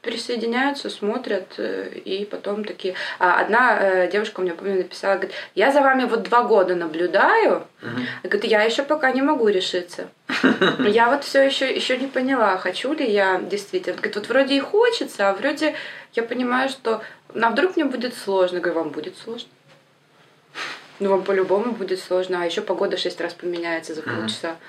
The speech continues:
Speaker 1: И представляете, э, вот вы вышли, прекрасная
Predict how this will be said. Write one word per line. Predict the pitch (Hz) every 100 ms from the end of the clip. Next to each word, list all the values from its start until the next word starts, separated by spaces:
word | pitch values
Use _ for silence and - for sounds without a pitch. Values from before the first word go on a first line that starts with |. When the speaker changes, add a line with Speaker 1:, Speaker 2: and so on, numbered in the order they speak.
| - - - -
Speaker 1:
И | 185 175 175
представляете, | - - 180 190 208 214 175 - - -
э, | 165
вот | 165 175
вы | 180
вышли, | 180 214 - 175 165 147 -
прекрасная | 175 190 185 156